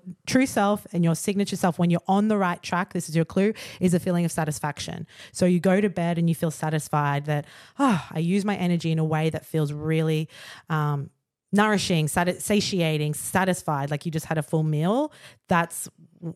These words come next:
what feels very satisfying for a generator. So these are the Beyoncés and the Oprahs. When they're doing what they love, they're so magnetic. And it is all about knowing that when you have that gut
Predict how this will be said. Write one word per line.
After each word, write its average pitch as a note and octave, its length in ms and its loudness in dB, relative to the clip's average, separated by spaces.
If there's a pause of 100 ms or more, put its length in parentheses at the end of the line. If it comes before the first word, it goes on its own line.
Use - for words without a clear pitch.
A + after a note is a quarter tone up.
what E3 240 0
feels D#3+ 200 0
very D3 160 0
satisfying C#3 500 -4
for D3 100 -8
a D#3 60 -4
generator. - 420 -6
So F3 220 2
these G3+ 220 2
are B3+ 40 -2
the G#3 100 2
Beyoncés D#3 580 0
and D3+ 80 2
the C#3 80 2
Oprahs. G3 600 2 (300)
When E3 140 4
they're D#3 100 2
doing E3+ 380 2
what G#3 140 2
they F3 140 2
love, D3+ 380 2
they're C#3+ 140 -2
so D3+ 440 0
magnetic. C#3 680 -4
And D3+ 520 2
it E3 100 2
is D#3+ 180 2
all D#3+ 240 2
about C#3+ 500 -2 (720)
knowing G#3 360 4
that G3+ 260 0
when F3+ 220 2
you F#3+ 160 4
have F#3+ 300 0
that D#3+ 280 -2
gut D#3+ 300 0